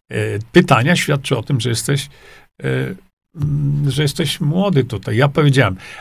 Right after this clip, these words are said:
Rafał Piech jako senator zrobiłby bardzo dużo dla Polski. Ale jako poseł nie zrobi nic. Bo, nie, e, czekajcie.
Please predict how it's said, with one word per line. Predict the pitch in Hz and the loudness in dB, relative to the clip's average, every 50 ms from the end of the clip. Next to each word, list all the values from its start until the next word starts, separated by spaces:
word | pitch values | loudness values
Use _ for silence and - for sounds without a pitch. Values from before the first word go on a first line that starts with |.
| - _ | -8 _
Rafał | - 123 156 180 185 185 - 135 131 120 - - | 0 4 4 4 4 4 4 4 4 2 0 -6
Piech | - - - 98 92 90 101 170 185 - - - - - - | -6 -4 -2 -2 -2 -2 -4 -6 -8 -10 -16 -18 -16 -4 0
jako | 117 123 117 - 127 117 | 0 0 0 0 -2 0
senator | - - - - 131 123 131 147 160 175 180 - - - 113 120 - - 269 233 - - - - - - - - _ _ _ _ _ _ _ _ _ | 0 2 2 2 2 4 4 4 2 2 -2 -2 -2 2 2 4 4 2 0 -2 -2 -6 -8 -8 -10 -18 -20 -20 _ _ _ _ _ _ _ _ _
zrobiłby | 113 95 104 135 135 123 107 123 120 107 92 95 95 | -4 0 2 4 4 4 4 2 2 0 0 -4 -8
bardzo | 82 82 95 - 156 147 147 139 120 113 123 | -8 -6 -4 -2 2 4 4 4 4 2 0
dużo | 113 101 113 107 95 104 | 0 -2 -4 -4 -4 -4
dla | 92 104 117 | -4 -4 -6
Polski. | 117 - - 110 - - - - - - - - - _ _ _ _ _ _ _ _ _ - - - - - - _ | -6 -6 -12 -12 -12 -14 -14 -16 -20 -20 -20 -20 -20 _ _ _ _ _ _ _ _ _ -20 -20 -18 -18 -18 -18 _
Ale | - 120 123 123 123 | 2 4 4 6 6
jako | 127 127 120 - 131 120 117 - - | 6 4 4 2 0 -2 -2 -4 -2
poseł | - 123 120 104 92 - - - - 123 113 127 190 254 285 277 - _ _ 120 | 2 4 6 6 6 4 0 -2 -2 0 0 0 0 0 -2 -4 -10 _ _ 2
nie | 120 147 175 196 262 302 285 | 4 6 6 8 6 6 4
zrobi | 208 131 120 135 156 165 135 117 139 131 | 4 4 4 4 4 4 4 4 4 8
nic. | 135 143 139 - - - - - - - - - - - _ _ _ _ _ _ _ _ _ _ _ - - - - | 10 10 8 8 6 0 -4 -6 -6 -10 -14 -20 -20 -20 _ _ _ _ _ _ _ _ _ _ _ -20 -20 -14 -6
Bo, | 139 127 120 - - 143 190 196 185 185 - - - - - - - - | -4 -4 -4 2 4 6 6 6 4 2 -2 -10 -18 -20 -20 -20 -14 -12
nie, | 165 147 156 143 143 127 127 139 - - - - - - - _ | -10 -2 4 4 4 4 4 0 -6 -10 -18 -20 -20 -20 -20 _
e, | - 123 120 120 117 | 0 2 2 2 4
czekajcie. | - 139 147 139 139 - - - - | 4 6 6 6 6 6 6 4 6